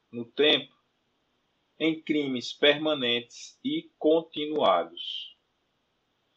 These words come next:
Se a mudança legislativa se der durante o estado de permanência ou de continuidade delitiva, deverá ser aplicada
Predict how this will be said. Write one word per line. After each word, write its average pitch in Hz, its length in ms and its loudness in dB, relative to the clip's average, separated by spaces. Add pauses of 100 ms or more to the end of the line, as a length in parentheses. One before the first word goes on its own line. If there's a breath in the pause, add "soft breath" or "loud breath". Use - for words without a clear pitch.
(200)
Se - 380 2
a 160 100 10
mudança 160 720 4
legislativa 143 1200 0 (380)
se - 320 -10
der 101 440 0
durante 139 760 0
o 127 60 -2
estado 95 800 2
de 117 140 -10
permanência 107 1000 -4 (160)
ou 139 280 -2
de 113 100 -8
continuidade 101 1120 -4 (300)
delitiva, 107 880 -4 (420)
deverá 131 560 8
ser - 260 -2
aplicada 120 920 4